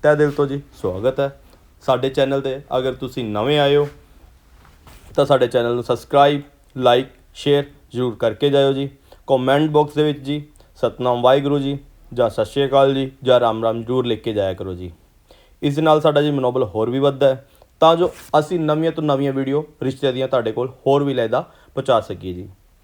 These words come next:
ਇੱਕ ਹੋਰ Facebook ਦਾ, ਸੌਰੀ YouTube ਦਾ ਫੰਕਸ਼ਨ ਨਵਾਂ ਆਇਆ ਹੈ, ਹਿਪਸ ਦਾ। ਅਗਰ ਤੁਸੀਂ ਲਾਈਕ ਕਰਦੇ ਹੋ, ਥੱਲੇ ਜਦੋਂ ਕੁਮੈਂਟ ਬਾਕਸ ਦੇ ਵਿੱਚ ਜਾਂਦੇ ਹੋ ਤਾਂ ਉਸ ਨੂੰ ਵੀ ਨਾਲ ਹਿਪਸ ਕਰਕੇ ਜ਼ਰੂਰ ਜਾਇਆ ਕਰੋ।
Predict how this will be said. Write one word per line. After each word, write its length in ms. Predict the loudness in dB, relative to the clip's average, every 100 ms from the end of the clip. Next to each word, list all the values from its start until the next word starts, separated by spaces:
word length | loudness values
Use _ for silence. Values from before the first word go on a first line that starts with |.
| _ _ _ -4
ਇੱਕ 120 | -4
ਹੋਰ 320 | -2 2 2 4
Facebook 280 | 2 2 0
ਦਾ, 160 | 0 0 -4 _ _ _ _
ਸੌਰੀ 360 | 0 2 2 0
YouTube 260 | 0 2
ਦਾ 200 | 2 0 -2 _ _ _
ਫੰਕਸ਼ਨ 320 | 0 2 2 0
ਨਵਾਂ 240 | 2 2
ਆਇਆ 280 | 4 4 2
ਹੈ, 160 | 0 -10 _ _ _ 2
ਹਿਪਸ 280 | 4 2
ਦਾ। 260 | 0 0 -2 _ _ -2 2
ਅਗਰ 180 | 2 2
ਤੁਸੀਂ 260 | 0 0
ਲਾਈਕ 300 | 2 4 4
ਕਰਦੇ 280 | 2 2 2
ਹੋ, 40 |
ਥੱਲੇ 240 | 0 2 2
ਜਦੋਂ 180 | 2 2
ਕੁਮੈਂਟ 320 | 0 0 0
ਬਾਕਸ 220 | -4 -4
ਦੇ 80 | -4
ਵਿੱਚ 160 | -2
ਜਾਂਦੇ 300 | 2 2 2
ਹੋ 100 | -2 -4 _ -18 -8
ਤਾਂ 80 | -8 -2
ਉਸ 180 | -2 0
ਨੂੰ 120 | -2
ਵੀ 120 | 0
ਨਾਲ 240 | 4 4 2 -6 _
ਹਿਪਸ 220 | -2 -2 -2
ਕਰਕੇ 340 | 0 0 -2
ਜ਼ਰੂਰ 220 | -2 0
ਜਾਇਆ 220 | 2 2
ਕਰੋ। 260 | 2 0 -4